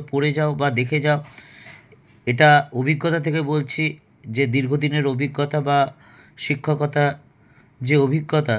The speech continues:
সেই অভিজ্ঞতা যতটুকু পেয়েছি ভগবান বা বড় বা-, বড়দের আশীর্বাদে,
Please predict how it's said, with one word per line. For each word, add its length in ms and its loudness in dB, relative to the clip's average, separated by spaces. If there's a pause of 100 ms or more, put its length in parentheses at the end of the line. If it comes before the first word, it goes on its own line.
সেই 220 -2
অভিজ্ঞতা 440 -2
যতটুকু 440 -2
পেয়েছি 460 0 (1400)
ভগবান 420 2
বা 100 0
বড় 240 0
বা-, 240 0
বড়দের 400 0
আশীর্বাদে, 600 -2